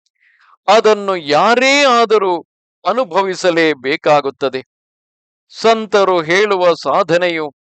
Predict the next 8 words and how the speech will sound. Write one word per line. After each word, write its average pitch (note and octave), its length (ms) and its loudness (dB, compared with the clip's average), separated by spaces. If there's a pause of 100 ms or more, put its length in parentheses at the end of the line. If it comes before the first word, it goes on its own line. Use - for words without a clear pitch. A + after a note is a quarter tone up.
(340)
ನಮ್ಮ A#3+ 380 0
ಸಾಮರ್ಥ್ಯಕ್ಕೆ G3+ 1120 0 (180)
ಅನುಸಾರವಾಗಿಯೇ D#3+ 1200 0
ಇರುತ್ತದೆ. C3+ 580 -4 (680)
ಸಂತರ G3+ 580 0
ಉಪದೇಶವನ್ನು D#3 1120 -4 (480)
ನಾವು E3 640 0
ಸ್ವಲ್ಪಾದರೂ E3 1160 -2